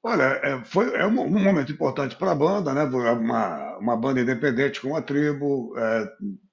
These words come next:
poder, é, dispor de uma estrutura pra fazer um documentário, né?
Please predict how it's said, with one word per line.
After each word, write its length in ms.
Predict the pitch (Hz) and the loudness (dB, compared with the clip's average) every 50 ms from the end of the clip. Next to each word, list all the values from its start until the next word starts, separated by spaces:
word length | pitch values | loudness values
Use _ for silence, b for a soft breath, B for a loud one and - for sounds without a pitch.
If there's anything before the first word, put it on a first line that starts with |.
| _ | _
poder, 600 | 110 104 101 98 113 120 120 117 107 95 82 80 - _ _ _ _ - | -8 -6 -6 -2 0 0 0 2 0 -2 -4 -6 -12 _ _ _ _ -14
é, 200 | 87 82 78 80 85 95 | -12 -12 -12 -12 -12 -10
dispor 500 | 107 110 - - - 139 139 139 131 123 | -6 -6 -6 -6 -4 0 0 0 2 2
de 60 | 120 | 0
uma 160 | 120 120 123 | 0 0 -2
estrutura 760 | 120 - - 156 151 - - - 147 147 143 135 120 104 92 | -2 -4 -8 -8 -10 -8 -4 -2 0 2 2 2 2 0 0
pra 180 | - 123 117 - | -2 -4 -4 -4
fazer 180 | 120 120 104 117 | -4 -4 -4 -4
um 60 | 120 | -4
documentário, 920 | 123 127 131 139 147 156 135 - - 139 131 135 131 127 120 104 98 98 95 | -6 -6 -6 -4 -4 -4 -4 -2 -2 0 0 2 2 2 0 0 -2 -4 -4
né? 320 | 107 127 147 147 135 - | -2 -2 0 0 -2 -4